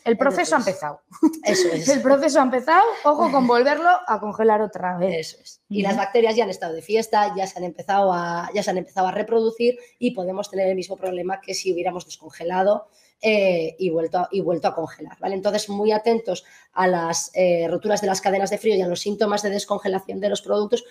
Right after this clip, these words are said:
Speaker 2: porque ahí también podemos tener un problema y gordo.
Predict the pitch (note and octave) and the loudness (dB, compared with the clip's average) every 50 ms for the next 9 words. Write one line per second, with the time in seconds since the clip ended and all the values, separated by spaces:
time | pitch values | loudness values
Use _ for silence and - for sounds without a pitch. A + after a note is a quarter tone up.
0 | - _ _ _ - G#3 F#3+ - G3 F3+ F#3+ F#3 G3+ F3+ F3+ F#3 F#3+ F#3 G3 F3+ | -20 _ _ _ -2 -2 0 0 2 2 2 2 2 0 0 0 0 0 -2 -2
1 | E3 E3 F3 - - E3+ E3 D#3+ E3+ F3+ E3 F3+ E3 D#3+ D#3+ F3 F#3+ F3+ C#3+ D3 | -2 -2 -6 -8 -8 -8 -4 -4 -4 -2 -2 -4 -4 -2 -2 0 0 0 -2 -4
2 | C#3 - - - | -8 -10 -12 -16